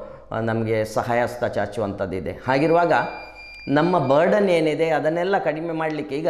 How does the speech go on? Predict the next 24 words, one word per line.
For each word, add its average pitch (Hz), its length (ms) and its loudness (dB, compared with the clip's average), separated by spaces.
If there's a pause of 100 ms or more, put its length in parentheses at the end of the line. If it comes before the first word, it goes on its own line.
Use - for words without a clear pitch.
ನಾನು 151 320 0
ಒಬ್ಬನೇ 202 320 -2
ಇದು 190 160 -2
ನಡೆಸ್ತಾ 170 440 0
ಇರುವಂಥದ್ದಲ್ಲ 131 680 -2
ಅಂತ 117 220 -4
ಆಗ್ತದೆ 98 320 -8
ನನಗೆ. 101 300 -4
ಯಾಕೆಂದ್ರೆ 147 760 -2
ನಮ್ಗೆ 175 420 0
ಬೆನ್ನೆಲುಬಾಗಿ 180 960 -2 (180)
ಊರಿನ 180 400 0
ಜನ 147 340 -2
ನಿಂತಿದ್ದಾರೆ. 113 720 -4 (420)
ಇವತ್ತು 185 300 2
ಊರಿನವರಿಗೆ 196 580 2
ಅಷ್ಟೊಂದು 180 920 -2 (240)
ಈ 170 160 0
ಒಂದು 175 320 0
ಸಂಸ್ಥೆಯ 170 440 -4
ಬಗ್ಗೆ 156 580 -2
ಗೌರವ 165 420 2
ಇದೆ 156 180 0
ಅಂತಾದ್ರೆ 117 640 -6